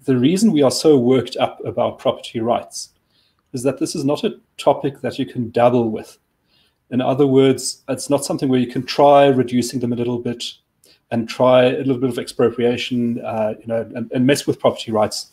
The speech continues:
in a fundamental way, uh, without paying the consequences. And those consequences are not just short-term, but also very long-term,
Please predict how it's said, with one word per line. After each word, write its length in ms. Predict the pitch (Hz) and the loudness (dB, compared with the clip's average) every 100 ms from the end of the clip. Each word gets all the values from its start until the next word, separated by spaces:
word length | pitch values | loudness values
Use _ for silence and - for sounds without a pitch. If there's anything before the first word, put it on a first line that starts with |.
| - | -12
in 80 | 113 | -8
a 40 | |
fundamental 460 | 120 117 110 - 104 | -4 -4 -6 -8 -4
way, 220 | 107 113 - _ _ _ _ _ - | -2 -4 -8 _ _ _ _ _ 2
uh, 160 | 123 131 | 4 4
without 320 | 139 135 135 | 4 4 4
paying 180 | 127 113 | 0 0
the 60 | |
consequences. 760 | - 117 - - - - - - _ _ _ _ _ 135 | -2 -4 -6 -14 -16 -16 -18 -20 _ _ _ _ _ 0
And 80 | |
those 160 | 135 165 | 2 2
consequences 580 | - 196 - - 139 127 | 0 -4 -6 -6 -6 -2
are 80 | 127 | 0
not 160 | 135 | 0
just 240 | - - - | -2 -6 -2
short-term, 560 | 170 143 - 110 110 - _ - | 0 0 -4 -8 -8 -14 _ -6
but 120 | 135 | -4
also 200 | 135 143 | -4 -2
very 220 | 117 120 | 0 2
long-term, 560 | 117 139 131 107 104 | 2 2 0 -8 -10